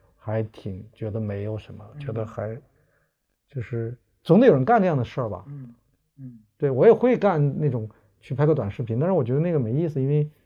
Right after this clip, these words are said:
Speaker 1: 就像最近赵婷那个访-，有个
Speaker 3: 啊。
Speaker 1: 访问，就她说我拍那个恒久一点的东西，而我不喜欢在个 Twitter 上做个爆点，我也是这个想法，
Speaker 3: 嗯。
Speaker 1: 就是她说的那话就是我想说的。嗯。
Speaker 3: 嗯。那我们在最后说，说回到一点点整个，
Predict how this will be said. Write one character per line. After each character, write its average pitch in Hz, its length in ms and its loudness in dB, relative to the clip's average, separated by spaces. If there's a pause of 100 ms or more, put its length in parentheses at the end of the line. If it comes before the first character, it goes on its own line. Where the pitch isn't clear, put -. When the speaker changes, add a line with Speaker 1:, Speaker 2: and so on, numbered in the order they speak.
(340)
Speaker 1:
就 175 120 -2
像 185 160 4
最 208 220 2
近 190 140 4
赵 190 200 8
婷 120 300 -2
那 165 120 0
个 151 80 4
访-， 113 260 -6 (160)
有 113 120 -6
个 123 120 -2
Speaker 3:
啊。 131 240 -10 (200)
Speaker 1:
访 113 260 -2
问， 131 160 2
就 120 100 2
她 131 140 0
说 135 140 2
我 117 280 0
拍 135 140 0
那 135 100 0
个 117 140 -2 (420)
恒 117 360 2
久 147 180 8
一 110 80 0
点 110 160 -2
的 101 60 -4
东 104 180 -4
西， 110 140 -6
而 104 120 -4
我 107 120 -2
不 117 200 -6
喜 - 300 -10
欢 110 260 -4
在 123 140 -4
个 107 80 -4
Twitter 131 320 0
上 110 240 -6 (140)
做 135 120 0
个 113 60 -2
爆 117 240 2
点， 101 320 -12
我 110 180 0
也 147 140 4
是 - 140 -8
这 110 100 -4
个 107 80 -6
想 104 220 -12
法， 104 140 -16
Speaker 3:
嗯。 - 120 -20
Speaker 1:
就 135 120 -4
是 117 60 0
她 131 140 0
说 143 160 -2
的 143 80 2
那 135 100 -2
话 127 140 -2
就 117 80 -4
是 117 60 -4
我 113 180 -4
想 120 140 -4
说 104 160 -18
的。 104 40 -20 (280)
嗯。 120 100 -12
Speaker 3:
嗯。 135 240 -14 (680)
那 220 180 2
我 165 80 4
们 123 160 0
在 180 120 0
最 190 120 2
后 185 200 0
说， 147 300 -10
说 156 180 -2
回 185 120 2
到 175 120 4
一 175 40 2
点 151 120 0
点 151 140 -2
整 123 160 -6
个， 107 180 -6